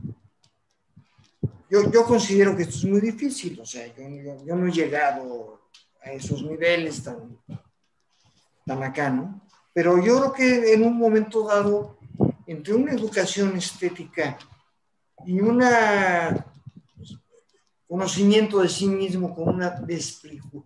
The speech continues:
desprejuiciación cultural puede llevar a eso.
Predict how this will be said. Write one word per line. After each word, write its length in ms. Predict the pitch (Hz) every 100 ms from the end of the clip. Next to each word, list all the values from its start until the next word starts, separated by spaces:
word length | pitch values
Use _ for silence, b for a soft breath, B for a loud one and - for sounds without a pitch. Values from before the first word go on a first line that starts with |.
| _
desprejuiciación 1500 | 160 143 - 151 139 147 147 160 151 139 - 208 202 196 - - _ _ _ _ _ _ _ _ _ _ _ _ _
cultural 600 | 160 151 165 170 170 165 - -
puede 240 | 175 170 160
llevar 480 | 147 143 151 151 -
a 80 | 143
eso. 380 | 147 - -